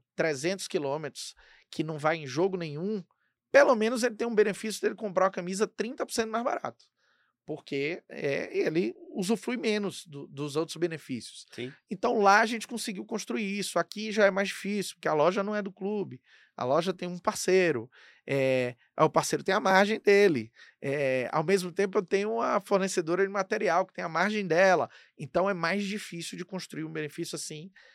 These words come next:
Speaker 1: é, mais concreto. Mas a ideia é, de fato, trazer sempre mais benefícios pra quem mora longe, porque usufrui menos do clube. A caravana foi um benefício, né? O projeto da caravana foi um jeito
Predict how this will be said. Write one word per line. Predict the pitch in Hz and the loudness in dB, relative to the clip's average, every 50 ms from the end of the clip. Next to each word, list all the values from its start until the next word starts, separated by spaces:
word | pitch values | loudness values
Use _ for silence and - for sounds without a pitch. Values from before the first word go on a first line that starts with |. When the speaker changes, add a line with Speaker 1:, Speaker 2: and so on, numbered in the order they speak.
| _ _ _ | _ _ _
Speaker 1:
é, | - 147 147 | -8 -8 -6
mais | 139 147 156 - | -4 -4 -4 -4
concreto. | - 190 214 196 - 165 151 131 - - - | -6 -8 -8 -2 0 2 2 2 0 -4 -6
Mas | 131 143 143 156 156 170 | -2 -2 0 2 2 2
a | 175 | 2
ideia | 190 175 151 147 143 143 151 180 - - - - _ _ _ _ _ | 2 2 2 2 4 4 2 2 0 -4 -10 -20 _ _ _ _ _
é, | 143 143 | 0 0
de | 143 139 196 | 0 -2 -6
fato, | - - - 151 143 147 - - 214 - - _ _ _ _ _ _ _ - | 0 4 6 8 8 6 6 2 -4 -6 -6 _ _ _ _ _ _ _ 4
trazer | 208 190 175 165 143 156 170 | 6 6 6 6 4 -2 -2
sempre | 170 - - 185 185 214 196 | -2 -2 -4 -4 -4 -6 -8
mais | 196 185 175 160 160 170 180 196 214 196 180 | -4 -2 -2 0 0 0 0 -2 -4 -4 -6
benefícios | 160 165 160 151 147 - - - 117 117 117 - - 160 - | -6 -6 -6 -6 -8 -8 -10 -10 -10 -10 -12 -14 -16 -18 -14
pra | - 135 | -12 -14
quem | 147 - - 131 | -14 -12 -14 -10
mora | 131 120 117 117 139 | -6 -4 -2 -2 0
longe, | 170 170 147 139 147 160 156 180 - _ _ _ _ _ _ _ _ _ | 0 0 -2 -2 -4 -6 -8 -12 -16 _ _ _ _ _ _ _ _ _
porque | - - 226 - - 160 165 | -6 -6 -4 -2 -2 -2 0
usufrui | 175 190 180 202 185 - - 202 196 | -2 -2 -2 -4 -6 -6 -6 -6 -6
menos | 180 175 175 175 196 190 | -6 -8 -8 -8 -8 -10
do | 208 220 | -10 -12
clube. | - - 170 156 135 117 - _ - - _ _ _ _ | -8 -6 -6 -6 -6 -8 -12 _ -20 -20 _ _ _ _
A | - 196 | 0 4
caravana | - - 226 226 220 202 220 214 214 220 254 | 6 8 8 8 8 6 4 2 0 0 -4
foi | - - 254 240 | -6 -8 -8 -4
um | 202 | -4
benefício, | 175 170 143 131 - - - - - - - - | -4 -4 -4 -8 -12 -16 -16 -16 -16 -16 -12 -12
né? | 160 180 _ _ _ _ _ _ _ _ _ _ _ | -12 -12 _ _ _ _ _ _ _ _ _ _ _
O | - 120 | -16 -6
projeto | 117 - 131 131 120 139 139 | -2 0 0 2 2 0 0
da | 143 147 | 0 0
caravana | - 147 151 143 131 123 131 135 156 165 196 220 - 185 | 0 2 2 2 2 2 -2 -4 -4 -4 -6 -6 -8 -10
foi | - - 156 151 156 | -8 -6 -6 -6 -6
um | 170 190 180 175 175 | -6 -10 -12 -12 -10
jeito | 156 - - 151 165 175 175 - - 117 113 - | -8 -4 -2 0 0 0 -2 -4 -6 -8 -8 -8